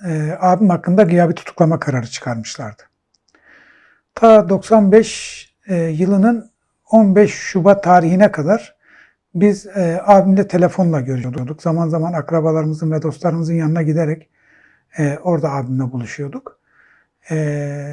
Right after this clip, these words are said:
ve abimin sağlığından bu şekilde haberdar oluyorduk.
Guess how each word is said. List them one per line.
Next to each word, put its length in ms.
ve 160
abimin 340
sağlığından 560
bu 40
şekilde 340
haberdar 680
oluyorduk. 540